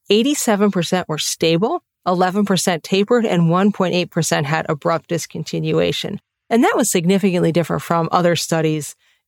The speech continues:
in this genre. But of course, you shouldn't be surprised, 'cause these are all people where they eliminated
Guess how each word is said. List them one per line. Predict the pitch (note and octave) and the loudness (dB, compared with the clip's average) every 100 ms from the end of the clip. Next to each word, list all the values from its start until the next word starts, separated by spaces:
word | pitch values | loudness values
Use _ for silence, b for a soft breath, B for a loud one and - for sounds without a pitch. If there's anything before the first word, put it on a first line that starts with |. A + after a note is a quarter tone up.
| _ - | _ 0
in | F#3 F3 | 2 4
this | F3 D#3+ - - | 2 0 -8 -6
genre. | D#3 F#3 A3+ G#3 D#3 D#3+ B B _ | 0 2 2 2 0 -4 B B _
But | G#3+ | -2
of | G#3 | -2
course, | - C4+ A#3 - | -2 0 2 2
you | G3+ | 2
shouldn't | - A3 G3+ | 2 2 0
be | F3+ | 0
surprised, | - - G#3 F#3 - | -2 -2 0 0 -2
'cause | E3 | 0
these | A3+ A3 | 0 2
are | E3+ | 2
all | F3 | 2
people | - - G#3+ G3+ E3 | 0 -4 0 0 2
where | F3 | 2
they | F3 | 2
eliminated | E3+ E3 F#3 G#3 F#3+ E3+ D#3+ D#3 | 2 2 4 4 4 4 2 0